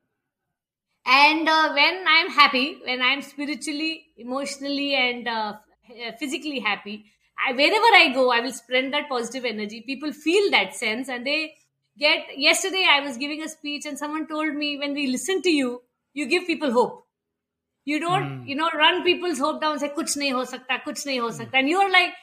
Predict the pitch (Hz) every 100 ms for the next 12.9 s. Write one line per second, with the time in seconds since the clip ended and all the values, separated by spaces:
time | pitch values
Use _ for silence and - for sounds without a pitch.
0 | _ - 339 339 381 523 523 415 370 285
1 | 196 _ _ - 330 - 370 262 233 226
2 | 208 - _ _ _ _ 151 285 330 440
3 | 466 247 294 320 381 370 262 269 240 -
4 | 196 170 147 _ _ _ _ _ _ _
5 | _ _ - 185 196 - 156 - - -
6 | _ - 220 - 233 - 262 247 - 233
7 | 247 226 - _ - 226 214 240 240 208
8 | 208 190 190 185 175 160 175 175 170 170
9 | 190 190 190 - 254 226 202 208 208 -
10 | 208 220 190 175 220 247 254 208 196 -
11 | 180 185 185 180 - - - 180 185 175
12 | 202 196 202 185 - 175 165 160